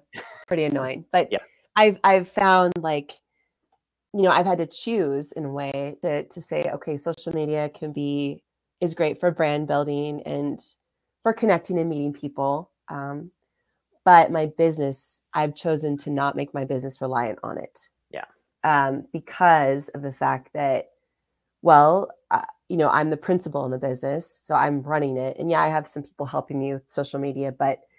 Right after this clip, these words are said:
Speaker 1: it's more of the connecting in person, the phone calls, the, um,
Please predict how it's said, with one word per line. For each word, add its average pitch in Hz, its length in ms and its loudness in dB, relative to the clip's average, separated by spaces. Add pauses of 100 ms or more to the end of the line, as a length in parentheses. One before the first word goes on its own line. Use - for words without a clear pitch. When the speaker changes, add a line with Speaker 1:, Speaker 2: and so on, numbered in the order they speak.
(480)
Speaker 1:
it's 170 420 2
more 165 460 4
of 147 340 0
the 139 480 -2 (240)
connecting 143 400 -2
in 139 100 -6
person, 165 880 0
the 131 340 -4 (220)
phone 170 220 2
calls, 143 680 -2
the, 131 440 -2 (580)
um, 139 500 2